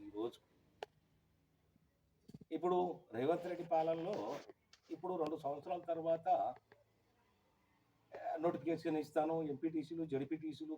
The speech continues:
ఫస్ట్ ఇస్తానని చెప్పి అంటా ఉన్నారు. గతంలో మనం ఎన్ని సంవత్సరాలు చూసుకుంటూ వచ్చినామో, ఫస్ట్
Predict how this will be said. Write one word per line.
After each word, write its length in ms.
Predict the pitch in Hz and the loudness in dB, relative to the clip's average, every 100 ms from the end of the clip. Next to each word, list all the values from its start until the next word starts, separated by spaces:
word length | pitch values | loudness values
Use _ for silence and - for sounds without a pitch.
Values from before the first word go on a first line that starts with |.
| - | -6
ఫస్ట్ 200 | - 165 | -6 -4
ఇస్తానని 540 | 147 139 151 147 135 | -4 -4 -4 -4 -8
చెప్పి 200 | 127 - | -10 -10
అంటా 200 | 113 107 | -12 -10
ఉన్నారు. 340 | 107 98 _ _ _ _ _ _ _ _ 120 151 | -10 -12 _ _ _ _ _ _ _ _ 2 4
గతంలో 640 | - 214 208 147 127 170 - _ _ _ _ _ _ _ _ _ _ _ _ _ | 8 6 6 2 2 -2 -8 _ _ _ _ _ _ _ _ _ _ _ _ _
మనం 320 | 131 165 196 208 | 6 8 8 6
ఎన్ని 280 | 143 170 | 2 0
సంవత్సరాలు 500 | 185 180 190 180 185 | 4 4 4 2 0
చూసుకుంటూ 320 | 170 - 165 180 | 0 -6 -2 -2
వచ్చినామో, 580 | 175 170 180 185 190 - _ _ _ _ _ _ _ - | -2 -4 -2 -2 -4 -8 _ _ _ _ _ _ _ 6
ఫస్ట్ 640 | 165 165 - 208 156 196 | 6 6 2 4 6 4